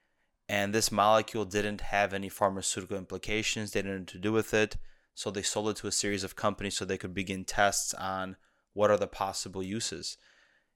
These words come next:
And it is a, uh, herbicide that gets sprayed on the leaves, the plants, and helps, uh, control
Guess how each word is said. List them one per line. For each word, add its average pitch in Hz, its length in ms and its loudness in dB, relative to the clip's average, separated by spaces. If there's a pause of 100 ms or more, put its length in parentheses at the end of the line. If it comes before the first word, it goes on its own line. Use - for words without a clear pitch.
And 101 320 2
it 107 120 4
is 107 160 2
a, 101 140 2 (140)
uh, 98 460 2 (260)
herbicide 110 640 4 (200)
that 101 200 4
gets 98 220 -2
sprayed 104 460 4
on 98 300 2
the 95 100 -4
leaves, 101 300 0
the 90 100 -6
plants, 101 520 2
and 98 100 -2
helps, 98 420 2 (320)
uh, 92 160 -2
control 98 800 0